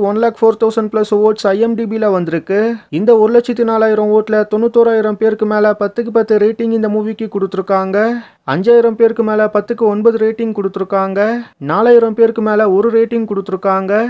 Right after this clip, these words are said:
இந்த ஒரு ரேட்டிங்கை யாரு கொடுத்திருப்பாங்கிறது உங்களுக்கே தெரியும். இந்த ரேட்டிங்லாம் வச்சு பார்க்கும்போது இந்த டூ தௌசண்ட் டுவென்டி ஒன்ல ஜெய் பீம் ஒரு பெஸ்ட் மூவினே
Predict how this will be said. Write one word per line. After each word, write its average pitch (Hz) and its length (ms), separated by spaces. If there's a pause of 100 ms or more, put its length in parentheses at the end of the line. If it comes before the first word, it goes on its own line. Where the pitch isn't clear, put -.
(380)
இந்த 240 240
ஒரு 220 160
ரேட்டிங்கை 226 420
யாரு 226 220
கொடுத்திருப்பாங்கிறது 220 720 (160)
உங்களுக்கே 220 400 (100)
தெரியும். 185 400 (300)
இந்த 226 180
ரேட்டிங்லாம் 233 420
வச்சு 226 240
பார்க்கும்போது 220 380 (100)
இந்த 226 200
டூ 240 160
தௌசண்ட் 220 260
டுவென்டி 220 300
ஒன்ல 220 220 (100)
ஜெய் 214 200
பீம் 233 240
ஒரு 196 140
பெஸ்ட் 202 240
மூவினே 226 340